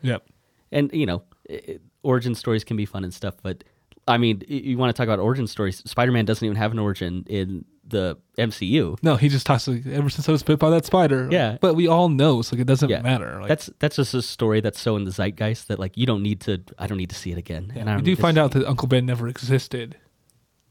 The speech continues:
Speaker 1: in this universe.
Speaker 2: Yeah.
Speaker 1: In this movie, yeah.
Speaker 2: Let's talk about Doc Ock now. Um, he's, like, the first villain to show up.
Speaker 1: Yep.
Speaker 2: And it, he's got, he's got a great reveal and everything. I, I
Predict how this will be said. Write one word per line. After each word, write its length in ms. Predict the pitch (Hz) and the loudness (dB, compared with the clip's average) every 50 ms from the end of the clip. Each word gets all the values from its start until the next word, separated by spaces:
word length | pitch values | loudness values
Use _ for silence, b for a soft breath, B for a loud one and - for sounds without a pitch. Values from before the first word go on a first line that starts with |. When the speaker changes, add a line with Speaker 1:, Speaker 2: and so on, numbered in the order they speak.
| _ _ _ _ _ _ - | _ _ _ _ _ _ -10
Speaker 1:
in 160 | 131 123 117 | -8 -8 -8
this 200 | 117 110 - - | -8 -10 -10 -12
universe. 560 | 123 113 110 113 - - - - - - - | -12 -12 -12 -14 -14 -16 -16 -16 -18 -18 -4
Speaker 2:
Yeah. 380 | - 120 131 123 101 90 82 82 | 0 2 2 4 2 0 -2 -4
Speaker 1:
In 80 | 120 117 | -6 -10
this 180 | 113 - - | -10 -12 -14
movie, 340 | - - - 117 123 139 147 | -16 -16 -16 -16 -16 -16 -16
yeah. 140 | 143 117 - - - _ _ _ _ - | -16 -18 -18 -20 -20 _ _ _ _ -6
Speaker 2:
Let's 180 | 120 117 - | -6 -6 -2
talk 180 | - 135 120 - | 0 0 0 0
about 220 | - 127 120 107 | 0 -2 -2 0
Doc 240 | - 117 113 117 - | 0 0 0 0 0
Ock 220 | 107 101 95 - - | -2 -4 -4 -4 -6
now. 280 | 104 92 90 107 113 - _ _ _ _ _ _ _ _ _ | -6 -6 -4 -6 -6 -10 _ _ _ _ _ _ _ _ _
Um, 380 | - 101 104 101 98 95 92 92 | -6 -2 0 0 0 -2 -2 -6
he's, 320 | 92 - 120 123 113 - - _ - - | -4 -4 -2 -2 -2 -4 -10 _ -8 -6
like, 160 | 117 104 - - | -4 -4 -4 -4
the 80 | 104 | -8
first 540 | - - - 110 107 107 - - - - - - _ | -8 -4 -2 -2 -2 -2 -4 -8 -18 -20 -20 -20 _
villain 320 | 117 113 107 101 104 110 113 | -6 -4 -2 -2 -2 -2 -4
to 100 | - - | -6 -10
show 260 | 107 - - 107 101 | -12 -8 -6 -4 -4
up. 220 | 101 107 127 - - - _ | -2 -4 -4 -6 -12 -8 _
Speaker 1:
Yep. 220 | - 135 127 - - _ _ _ _ _ _ _ _ _ - | 2 2 2 2 -2 _ _ _ _ _ _ _ _ _ -2
Speaker 2:
And 140 | 120 113 117 | 0 2 2
it, 80 | 113 | 2
he's 220 | 110 123 143 - - | 0 0 -2 0 2
got, 180 | 208 143 131 113 | 2 2 2 2
he's 160 | 113 127 120 | 0 0 0
got 140 | - 123 113 | 0 0 -2
a 40 | 104 | 0
great 200 | 104 110 104 80 | -2 -2 -2 -2
reveal 420 | 104 104 92 98 95 92 92 98 | -4 -4 -4 -2 -2 -2 -2 -2
and 80 | 101 95 | -2 -4
everything. 320 | 92 95 95 - 104 98 | -4 -6 -6 -6 -4 -4
I, 40 | 95 | -4
I 180 | 95 95 98 | -4 -4 -4